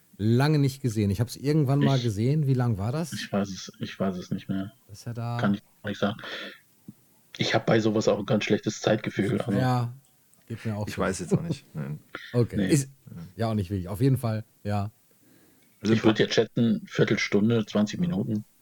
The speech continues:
Speaker 1: Ja.
Speaker 3: Aber ein paar,
Speaker 2: Ungefähr.
Speaker 3: paar Impressionen von, von davor und von der Rede selbst, ähm, haben wir auch, ähm, jetzt weiß ich gar nicht, haben wir das auch beim Podcast, äh, auf Instagram, auf jeden Fall beim Malibu Fanclub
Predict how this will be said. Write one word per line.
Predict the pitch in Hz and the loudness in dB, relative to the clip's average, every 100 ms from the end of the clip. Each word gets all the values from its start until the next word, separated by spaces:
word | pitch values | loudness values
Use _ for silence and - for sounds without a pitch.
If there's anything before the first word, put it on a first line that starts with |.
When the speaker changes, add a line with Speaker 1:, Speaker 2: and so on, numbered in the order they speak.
| _ _ _ _ | _ _ _ _
Speaker 1:
Ja. | 90 92 | -4 0
Speaker 3:
Aber | 113 | 4
ein | 120 107 | 4 4
paar, | 101 127 | 4 4
Speaker 2:
Ungefähr. | 117 | 2
Speaker 3:
paar | - 127 | 0 2
Impressionen | 139 131 120 - 127 151 151 | 2 4 2 4 4 4 2
von, | - 131 123 120 - | 2 2 2 -2 -2
von | 120 | 0
davor | 113 110 - 147 156 | 2 2 4 4 4
und | 147 | 2
von | 143 147 | 2 2
der | 135 117 | 2 2
Rede | 127 113 | 2 4
selbst, | 113 135 - - - | 2 2 -2 -6 2
ähm, | 123 120 113 | 2 2 0
haben | 120 | 2
wir | 117 110 | 2 2
auch, | 107 110 - - | 2 0 0 0
ähm, | 107 107 110 107 - 71 - - - - | 2 2 0 -2 -6 -14 -14 -16 -14 -12
jetzt | 90 | -4
weiß | 90 - | -2 0
ich | |
gar | 113 | 0
nicht, | 92 | 0
haben | 90 98 | 0 -2
wir | |
das | 95 | -2
auch | - 98 - - _ | -2 -4 -4 -18 _
beim | - 95 92 | -4 -2 0
Podcast, | 117 - 127 - - | -2 0 -2 -2 -10
äh, | - 113 113 104 | 0 2 4 2
auf | - 104 | -2 -4
Instagram, | - 117 123 120 117 | -4 -2 -2 0 0
auf | 117 113 | 2 2
jeden | 139 | 4
Fall | 143 127 | 4 2
beim | - 117 113 | 2 2 2
Malibu | 110 117 113 117 | 2 2 2 2
Fanclub | 113 123 139 135 | 0 0 2 0